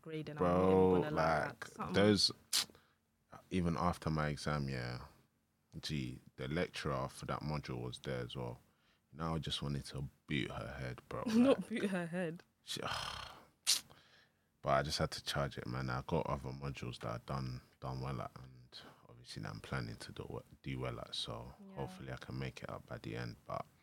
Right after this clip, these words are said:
Speaker 2: this year's just long, like, I think right now I'm just trying to find a job,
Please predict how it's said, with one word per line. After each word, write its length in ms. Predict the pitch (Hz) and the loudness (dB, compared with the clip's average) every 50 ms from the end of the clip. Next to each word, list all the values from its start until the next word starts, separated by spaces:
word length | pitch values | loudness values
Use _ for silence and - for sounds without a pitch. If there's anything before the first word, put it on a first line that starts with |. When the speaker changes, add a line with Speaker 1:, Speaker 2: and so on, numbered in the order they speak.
| _ _ _ _ - - - - - - - - - _ | _ _ _ _ -20 -18 -18 -18 -18 -20 -20 -20 -14 _
Speaker 2:
this 220 | - 78 - - - | -6 -4 -2 0 0
year's 200 | 78 73 69 67 | 0 0 0 -2
just 220 | 71 69 - - - | -2 -2 -2 -2 0
long, 280 | 78 78 80 76 71 65 | 0 0 0 0 -2 -2
like, 120 | 62 62 - | -4 -4 -4
I 80 | - - - - - - - - - - - _ _ _ _ _ - - - - - | -4 -6 -8 -14 -20 -20 -20 -20 -20 -20 -20 _ _ _ _ _ -14 -10 -10 -6 0
think 180 | - 87 69 50 | 2 2 2 4
right 220 | 71 85 87 73 | 4 6 6 6
now 400 | 73 82 85 82 80 76 71 73 71 73 | 6 6 6 6 6 4 4 0 -2 -4
I'm 80 | 73 67 | -6 -4
just 200 | - 71 - - | -4 -2 -2 0
trying 140 | - 73 67 | -2 -2 -2
to 60 | 67 | -4
find 320 | - - - 71 64 62 | -4 -4 -4 -2 -2 -2
a 40 | 58 - | -6 -6
job, 280 | - - 71 67 - | -4 -2 -2 -2 -2